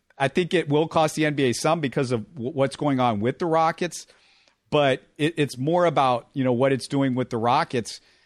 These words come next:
And, uh, it, it's, it's, it's frustrating because, uh, it was, it was good, I think, that the, the Rockets had brought all of the Chinese people, uh, that fan base to Houston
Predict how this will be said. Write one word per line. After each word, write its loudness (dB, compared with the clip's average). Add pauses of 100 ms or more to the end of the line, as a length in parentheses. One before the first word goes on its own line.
(380)
And, 0
uh, 2 (400)
it, -10
it's, -2
it's, -2
it's -4
frustrating 0
because, 0 (440)
uh, 2 (220)
it -4
was, -2
it -4
was 0
good, 2
I 0
think, -4
that -4
the, 0 (280)
the -6
Rockets 0
had -2
brought 0
all 2
of 0
the -4
Chinese -2
people, -4 (360)
uh, -2 (260)
that -2
fan 2
base 0 (200)
to -4
Houston -4